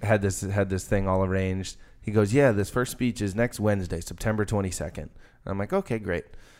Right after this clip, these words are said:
So I show up the Wednesday, September, whatever it was, and I park, and I text him. I'm like, "Hey, where are you?" He's like,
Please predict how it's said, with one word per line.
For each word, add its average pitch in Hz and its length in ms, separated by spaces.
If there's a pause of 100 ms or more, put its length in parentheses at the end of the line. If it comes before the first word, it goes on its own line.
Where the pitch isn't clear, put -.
(120)
So - 140
I - 20
show 98 240
up - 240
the 98 100
Wednesday, 98 460
September, 92 420
whatever 87 300
it 87 60
was, 147 380 (460)
and 92 240
I 87 60
park, 143 400 (100)
and 95 140
I 95 60
text - 260
him. 98 60
I'm 98 60
like, 104 120
"Hey, 185 140
where 151 140
are 160 60
you?" 107 120
He's 92 200
like, 87 140